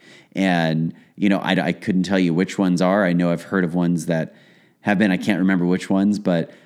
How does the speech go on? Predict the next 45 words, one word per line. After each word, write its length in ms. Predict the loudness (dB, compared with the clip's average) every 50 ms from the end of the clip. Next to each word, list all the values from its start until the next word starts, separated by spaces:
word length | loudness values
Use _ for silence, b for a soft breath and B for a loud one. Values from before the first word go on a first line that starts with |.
| B B
a 60 | -4
lot 160 | -4 -2 0
of 100 | 0 0
those 180 | 0 0 0 0
are 60 | -2
just 180 | -2 -4 -2 -2
made 300 | -2 -2 -2 -2 -2 -4
to 60 | -4
get 340 | -2 -2 -4 -4 -4 -10 -20
press 460 | -8 -4 -2 -2 -2 -2 -4 -4 -4
and 100 | -2 -2
to 60 | 0
get 180 | -2 -2 -4 -4
people 240 | -10 -10 -8 -8 -8
to 80 | -8
talk 320 | -10 -10 -8 -8 -6 -6 -4
about 300 | -4 -2 -2 -4 -4 -6
those 240 | -6 -6 -4 -6
artists 440 | -6 -6 -4 -2 -2 -2 -4 -4 -6
or 60 | -4
to, 220 | -2 -2 -4 -4 B B B B B B B B B B B B
to 100 | -10 -4
get, 240 | -2 0 0 0 0
uh, 320 | -2 -2 -2 -2 -2 -4 -6 -8 -8
you 80 | -4 -4
know, 100 | -2 -2
a 100 | -2 -2
larger 320 | 0 0 0 0 0 -2
celebrity 440 | -4 -2 -2 -2 0 0 0 0 -2
to 80 | -2
help 240 | -2 -2 -4 -2 0
out 120 | -2 -2 -2
a, 160 | -2 -4 -6 B B B B B B B
you 100 | -4 -2
know, 100 | -2 -2
a 60 | -2
smaller 420 | -2 -2 -2 0 2 2 2 0 0
celebrity. 460 | -2 -2 -2 -2 -2 -2 -2 -2 -2
And 100 | -2 0
don't 400 | 0 0 0 -2 -6 -16 -20 -6
quote 240 | 0 2 2 4 4
me 120 | 4 4
on 160 | 4 4 4
that, 260 | 4 2 2 0 0
but 240 | 0 0 0 0 -2